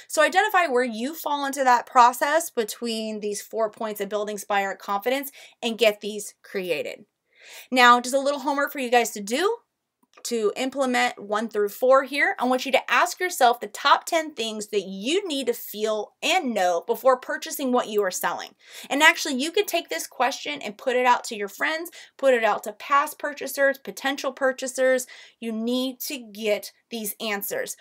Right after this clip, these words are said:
The reason I don't just say, "Ask your mama or ask your best friend," is because they're going to look at it through rose-colored glasses and they're gonna give you these feel-good, fuzzy questions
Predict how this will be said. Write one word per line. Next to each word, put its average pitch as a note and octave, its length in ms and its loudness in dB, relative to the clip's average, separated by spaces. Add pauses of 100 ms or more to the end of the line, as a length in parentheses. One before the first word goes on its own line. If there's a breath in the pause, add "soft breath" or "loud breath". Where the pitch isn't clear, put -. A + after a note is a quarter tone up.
(180 soft breath)
The A#3+ 100 4
reason F#4 400 0
I G4 60 0
don't C#4+ 260 -2
just C4+ 180 -8
say, B3 140 2
"Ask - 320 -4
your A#3+ 100 -2
mama G#3+ 300 -6
or G3+ 180 -4
ask G#3 240 -4
your G#3 100 -4
best G3 280 -4
friend," B3 400 -2 (180 loud breath)
is - 100 -12
because A#3+ 340 0
they're C4 240 4
going C4 480 -2
to B3 140 -4
look A3+ 300 -2
at B3 180 6
it - 120 -2
through A#3+ 120 -4
rose-colored G#3 600 -4
glasses G#3 460 -2
and G#3+ 80 -8
they're G3+ 140 -10
gonna G#3+ 200 -8
give G#3 180 -6
you G#3 100 -6
these G3 180 -8
feel-good, G3+ 420 -4
fuzzy F#3+ 360 -6
questions A3+ 520 -6